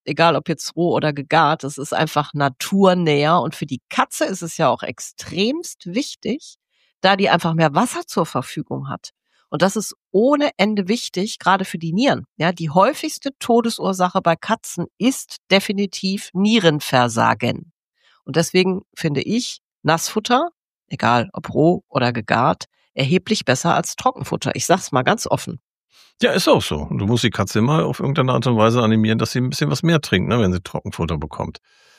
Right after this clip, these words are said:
Speaker 2: Und das, was das Fressen angeht, können wir doch auch einiges regeln über die Körpertemperatur oder über die Futtertemperatur des, des, des, ähm,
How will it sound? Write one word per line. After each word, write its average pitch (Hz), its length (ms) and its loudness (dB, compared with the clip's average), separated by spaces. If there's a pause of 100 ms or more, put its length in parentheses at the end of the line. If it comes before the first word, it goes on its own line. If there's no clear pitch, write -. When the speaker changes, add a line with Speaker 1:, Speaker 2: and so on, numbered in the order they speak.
(300)
Speaker 2:
Und 107 360 2
das, - 140 0
was 98 140 2
das - 160 0
Fressen - 260 0
angeht, 120 640 2
können 110 180 4
wir 110 60 4
doch 120 180 2
auch 113 180 0
einiges 101 380 2
regeln 101 520 4
über 101 180 2
die 95 80 2
Körpertemperatur 90 800 2
oder 87 140 2
über 90 200 2
die 87 120 -2
Futtertemperatur 90 800 0
des, 80 240 -2
des, - 260 0
des, - 460 -2
ähm, 76 480 0